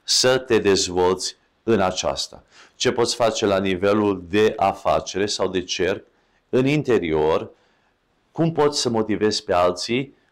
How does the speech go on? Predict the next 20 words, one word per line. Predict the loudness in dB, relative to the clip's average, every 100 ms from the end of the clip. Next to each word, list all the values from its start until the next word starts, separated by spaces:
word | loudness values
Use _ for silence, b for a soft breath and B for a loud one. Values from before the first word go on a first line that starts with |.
| b
Cum | -6
poți | -2 -2
să-i | 0
ajuți | -2 -2 -4 -4 -2
pe |
alții? | -2 -2 -4 -10
Cum | -10 -10
poți | -8 -10
să |
empatizezi | -12 -10 -12 -10 -6 -6 -4
cu | 0
alții? | 0 -2 -10 _ b b -14
Și | -6
numărul | -2 0 -2
trei, | -2 -2 0 0 -4 -14 _ _ _ _
privire | -6 -2 0 0
din | -2 -4
a-, | -4 -2
de | 0
ansamblu, | 0 0 -2 -2 -2 -4